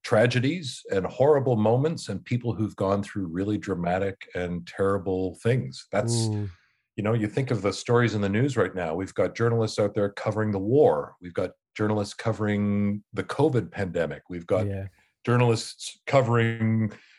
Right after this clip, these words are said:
Speaker 1: residential schools and the survivors and the communities have suffered, you know, genocide in this country. And we're
Speaker 2: Mm.
Speaker 1: sticking microphones in people's faces and saying, "How does it feel?" I mean, we're not that bad. We, we're better than asking just,
Speaker 3: Mm-hmm.
Speaker 1: "How does it feel?" But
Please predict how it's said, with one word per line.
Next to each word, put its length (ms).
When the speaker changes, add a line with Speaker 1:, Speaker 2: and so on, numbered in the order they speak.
Speaker 1:
residential 640
schools 640
and 160
the 80
survivors 640
and 80
the 60
communities 600
have 120
suffered, 640
you 120
know, 360
genocide 640
in 80
this 160
country. 440
And 140
we're 140
Speaker 2:
Mm. 100
Speaker 1:
sticking 320
microphones 560
in 80
people's 320
faces 420
and 120
saying, 460
"How 80
does 180
it 100
feel?" 480
I 40
mean, 260
we're 100
not 240
that 200
bad. 220
We, 240
we're 140
better 320
than 120
asking 340
just, 160
Speaker 3:
Mm-hmm. 100
Speaker 1:
"How 80
does 120
it 100
feel?" 320
But 200